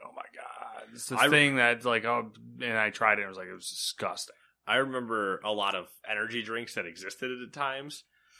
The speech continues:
Speaker 2: but I don't remember that. There was Vault, which was a hyper-caffeinated Mountain Dew.
Speaker 1: Vault. I forgot about Vault. Holy shit.
Speaker 2: Yeah. Vault also made me break out.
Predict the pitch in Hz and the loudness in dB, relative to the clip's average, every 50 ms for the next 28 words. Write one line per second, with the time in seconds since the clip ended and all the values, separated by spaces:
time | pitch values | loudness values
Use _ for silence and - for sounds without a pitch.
0 | - - - - 98 101 98 104 110 101 95 98 98 101 98 92 87 85 87 92 | -20 -20 -14 -6 -2 2 2 2 2 2 -2 -4 -6 -6 -6 -8 -10 -6 -4 -4
1 | 90 85 87 82 - - - _ _ _ _ _ _ _ _ _ _ _ _ _ | -4 -4 -6 -14 -16 -18 -20 _ _ _ _ _ _ _ _ _ _ _ _ _
2 | _ _ _ _ _ - 123 117 107 98 92 92 90 98 110 123 120 113 110 - | _ _ _ _ _ 0 0 0 0 -2 -6 -8 -4 0 2 4 4 2 0 -4
3 | 98 101 104 101 92 92 - - - - 110 107 104 101 95 - 107 104 101 104 | -8 -10 -10 -8 -8 -8 -10 -10 -6 -4 -4 -4 -4 -4 -4 -2 -2 -2 -2 -2
4 | 101 98 95 92 98 95 85 85 82 80 92 92 87 85 90 - _ _ _ _ | -6 -6 -6 -4 -6 -6 -6 -8 -12 -12 -10 -10 -10 -10 -14 -16 _ _ _ _
5 | _ _ _ _ _ _ _ _ _ _ _ _ _ _ _ _ _ _ - - | _ _ _ _ _ _ _ _ _ _ _ _ _ _ _ _ _ _ -20 -16
6 | - - 110 117 123 127 131 135 131 120 107 98 - 110 - - 151 156 147 127 | -8 0 2 4 6 6 6 6 4 4 2 0 -4 -8 -8 -4 -2 0 0 2
7 | 110 101 95 90 90 95 104 113 110 95 - - - 120 127 120 98 - - - | 0 -2 -2 -2 -4 0 0 0 0 0 -4 -8 -8 -6 -6 -6 -6 -6 -8 -6
8 | - 113 113 107 95 - _ _ - 110 104 92 87 - - _ _ _ _ _ | -4 -4 -4 -4 -4 -8 _ _ -4 0 0 0 0 -4 -8 _ _ _ _ _
9 | _ _ _ _ _ _ _ - 113 127 143 143 120 123 131 - 123 117 117 117 | _ _ _ _ _ _ _ -6 2 4 4 4 6 4 0 0 -2 -4 -4 -4
10 | 107 107 98 95 101 98 95 - 95 92 90 85 - | -6 -6 -6 -4 -4 -4 -4 -2 -2 -2 -2 -2 -6